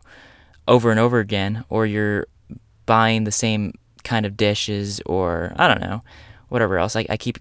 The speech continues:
going to clothing because that seems to be the easiest to, to start at. Um, it's easier to be like, "Oh, I have this shirt that I really like and it goes with everything. I might as well just start buying that and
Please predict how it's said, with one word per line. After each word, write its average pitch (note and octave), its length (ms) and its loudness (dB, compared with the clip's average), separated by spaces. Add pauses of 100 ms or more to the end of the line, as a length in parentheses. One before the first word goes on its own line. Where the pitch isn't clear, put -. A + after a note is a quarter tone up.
(120)
going G#2+ 200 2
to G2 140 -8
clothing G2+ 400 -2
because G2 240 -6
that G2+ 180 -4
seems G2+ 260 -6
to G2 60 -10
be G2 100 -6
the - 160 -10
easiest F#2+ 480 -8
to, F#2 360 -6 (100)
to - 120 -12
start F2 300 -4
at. F#2 240 -6 (760)
Um, G#2+ 460 6
it's - 240 -4
easier A2+ 400 2
to G#2+ 440 0 (300)
be A#2+ 140 4
like, A2 260 2 (880)
"Oh, D#3 300 6
I A#2 100 0
have B2+ 200 2
this A#2+ 120 2
shirt C3 340 4
that A2+ 100 2
I G#2+ 60 4
really A2+ 280 0
like G#2+ 360 2
and G2+ 120 -4
it G2 40 -2
goes A2 260 2
with G#2+ 160 -4
everything. G#2 580 0 (160)
I G#2 60 -4
might A2 200 2
as G#2+ 100 -2
well G#2+ 80 -4
just G#2 180 -2
start - 380 -2
buying G2+ 320 -2
that G2 280 0
and F#2 340 -6